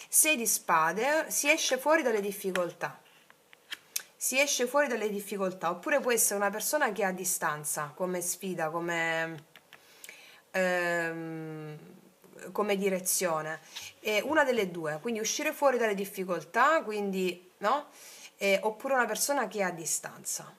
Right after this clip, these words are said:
Mm. Vediamo un'altra sul sei di spade, la direzione per te. L'otto di spade, uscire fuori dal difficol-, uscire fuori dallo stress.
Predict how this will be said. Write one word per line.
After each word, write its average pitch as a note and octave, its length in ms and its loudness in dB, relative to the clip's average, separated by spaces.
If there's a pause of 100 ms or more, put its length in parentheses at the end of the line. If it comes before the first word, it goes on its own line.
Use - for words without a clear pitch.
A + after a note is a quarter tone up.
(120)
Mm. E3 80 -10 (1160)
Vediamo B3 320 2
un'altra C4 400 2
sul G#3+ 160 -4
sei G#3 160 -2
di G3 80 -2
spade, A3 480 0
la G3+ 100 0
direzione F#3+ 680 -2
per E3+ 180 -8
te. C4 520 -6 (560)
L'otto G#3 360 0
di F3+ 120 -4
spade, F3 560 2
uscire D#4 340 -2
fuori B3+ 240 4
dal G#3 120 2
difficol-, A3 440 -2
uscire A#3+ 320 -2
fuori C#4+ 180 4
dallo G3+ 200 2
stress. - 640 0